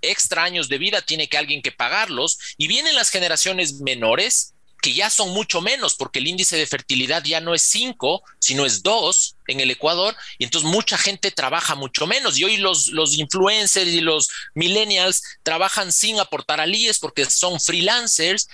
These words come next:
entonces mucho menos gente aporta la plata para esas pensiones que cada vez son más grandes porque la gente vive más.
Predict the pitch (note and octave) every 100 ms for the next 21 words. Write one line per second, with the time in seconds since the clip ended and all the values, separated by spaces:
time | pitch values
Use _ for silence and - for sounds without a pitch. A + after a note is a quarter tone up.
0 | - C#3 E3+ E3+ F3+ E3+ G3 C4+ - G#3+
1 | G#3+ G3+ - F#3+ F3+ E3+ D3 - D#3 -
2 | A#2+ - B2+ D#3 - A3 - - - -
3 | A#2 A2+ D3 D3+ E3 - C3+ A2 - D3
4 | F#3 A#3 - - - C3+ E3 E3 E3 -
5 | D3+ D3 C#3+ B2+ D3+ F#3+ G#3+ - C3 G#2+
6 | G#2+ C#3 B2 B2 G#2 F2+ F3+ - - -